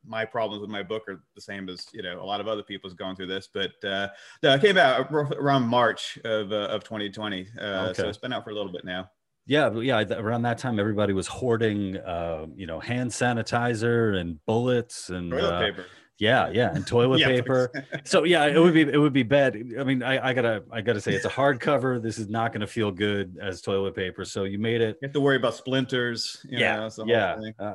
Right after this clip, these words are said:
Speaker 2: e-, exactly. But that, that must be weird, though. I mean, you know, talking about, uh, madness during a pandemic, and one of the things that I struggled with was basically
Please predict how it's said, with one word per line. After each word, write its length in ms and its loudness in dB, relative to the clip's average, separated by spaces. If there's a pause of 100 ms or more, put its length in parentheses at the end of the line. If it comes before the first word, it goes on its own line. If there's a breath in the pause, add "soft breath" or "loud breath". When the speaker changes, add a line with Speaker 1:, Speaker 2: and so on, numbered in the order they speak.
(120)
Speaker 2:
e-, 180 -4
exactly. 440 -4 (120)
But 120 0
that, 200 0
that 120 4
must 260 -2
be 80 0
weird, 320 0
though. 240 -2
I 60 -8
mean, 260 -6 (440 soft breath)
you 100 -8
know, 100 -2
talking 400 -4
about, 460 0 (680)
uh, 340 -6
madness 760 -4 (100)
during 580 -4
a 360 -8
pandemic, 880 -4 (220)
and 260 -6
one 140 0
of 60 -2
the 60 -8
things 200 -4
that 100 0
I 220 0 (100)
struggled 420 -6
with 240 -8
was 120 -8
basically 640 -6